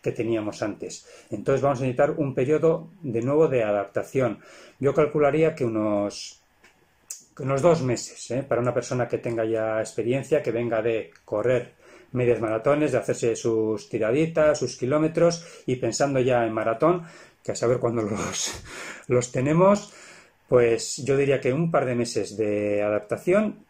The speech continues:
y luego esos, esos cuatro meses. Me decís, "¿Seis meses?". Pues sí, seis meses, ¿eh? Ahora mismo estamos en, en otra guerra, en otro reto.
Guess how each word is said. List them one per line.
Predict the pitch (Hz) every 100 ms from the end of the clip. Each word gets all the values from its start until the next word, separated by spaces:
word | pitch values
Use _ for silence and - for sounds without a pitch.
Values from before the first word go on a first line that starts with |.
| -
y | 123
luego | 131 147
esos, | 147 143 131 127 - - _ _ _ -
esos | 131 131
cuatro | 143 151 123
meses. | 113 - 98 95 - -
Me | 110
decís, | 104 104 - -
"¿Seis | 147 143
meses?". | 160 160 104 -
Pues | 117 -
sí, | 139
seis | 170 117
meses, | 117 - 95 -
¿eh? | 120
Ahora | 135 123 123
mismo | 123 127
estamos | 123 120 113 113
en, | 107 104 98 95 82 _ -
en | 110
otra | 120 123 107 104 104 101 98 98 92
guerra, | 135 156 175 180 165
en | 113
otro | 123 117
reto. | 104 165 185 214 208